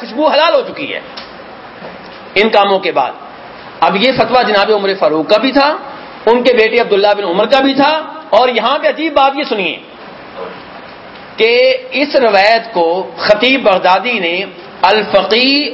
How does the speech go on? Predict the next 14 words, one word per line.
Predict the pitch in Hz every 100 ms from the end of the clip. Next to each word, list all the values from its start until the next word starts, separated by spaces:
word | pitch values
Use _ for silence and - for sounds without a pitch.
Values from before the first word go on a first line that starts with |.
| 143
والمتفقہ | 202 214 202 202 185 170 - 196 - - - - - - 147
نامی | 170 202 233
کتاب | 220 190 180 180 180
میں | 165 190 226
بیان | 180 175 170 170
کیا | 147 165 190
ہے، | 226 233
سند | 208 208
صحیح | 180 165 143
ہے۔ | - - - - - - - - - -
وہاں | 131 175 226 294 311
پہ | 285 302
یہ | 269 262
روایت | 233 220 240